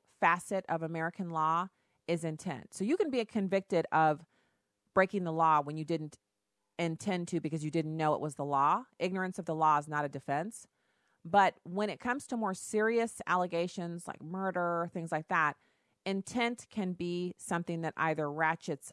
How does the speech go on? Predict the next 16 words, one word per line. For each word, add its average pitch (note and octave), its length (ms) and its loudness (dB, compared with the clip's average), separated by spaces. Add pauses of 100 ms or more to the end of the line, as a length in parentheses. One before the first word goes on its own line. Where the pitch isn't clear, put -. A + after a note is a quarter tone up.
up F3 320 2 (540)
the, F#3+ 520 -4 (280)
um, E3 400 -4 (220)
the F3 80 -4
severity F#3 800 0
of E3+ 160 -2
what F#3 220 0
you F3 300 -2
are D#3+ 120 2
charged F3 400 0
with F3+ 260 -2 (500)
and F3 220 -2 (120)
the E3 80 -6
corresponding E3 640 0
punishment, F#3+ 580 -4
or E3+ 320 2